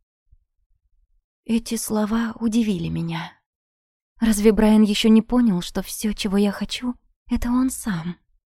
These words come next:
И я просто не смогу жить с тобой, каждый раз опасаясь того, что ты можешь встретить кого-то, кто действительно заслуживает тебя. Он замолчал, ожидая моей реакции, но я просто не знала, что на это ответить.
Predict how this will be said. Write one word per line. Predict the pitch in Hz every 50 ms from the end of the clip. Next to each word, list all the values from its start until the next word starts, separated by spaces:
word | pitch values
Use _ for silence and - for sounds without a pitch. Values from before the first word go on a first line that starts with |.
| _ _ _ _ _ _ _ _ _ _ _ _ _ _ _ _ _ _ _ _
И | - 214
я | 190 185 185 180 175
просто | - - - 190 - - 202
не | 185 190
смогу | - - 208 185 180 175 170 165
жить | 156 170 294 -
с | - -
тобой, | - 165 156 - 156 156 165 - -
каждый | - - 180 170 170 180 185
раз | 180 190 190 -
опасаясь | 185 - - 165 - - - 202 196 190 175 - - -
того, | - 180 170 190 185
что | - - 196
ты | - -
можешь | 180 180 180 170 175 170
встретить | - - - - 202 196 185 - - -
кого-то, | - - 180 170 185 190 - - 131 143 - _ _ _
кто | - - - 185
действительно | 175 160 190 180 - - 190 202 - - 175 175 170 175
заслуживает | 170 175 165 - - - 147 165 - 165 - 156 160 - -
тебя. | - - - - - 160 165 - - _ _ _ _ _ _ _ _ _ _ _ _ _ _ _ _ _ _ _ _ _ _ _ _ _ _ _ _ _ _ _ -
Он | 247 226 226
замолчал, | 208 208 208 208 208 208 214 - - - 190 170 160 170 190
ожидая | 185 185 185 196 196 180 202 202 214 208
моей | 202 202 190 190 202 202 196
реакции, | 202 196 180 165 165 - - - - - 175 180 -
но | 208 208 208 214
я | 202 202 208 202
просто | 202 - - 220 - - 220
не | 214 208 214
знала, | 190 214 214 220 208 185
что | 185 - - - 208
на | 196 196 180 175
это | - - 165
ответить. | 165 - - 180 170 165 - - - - - -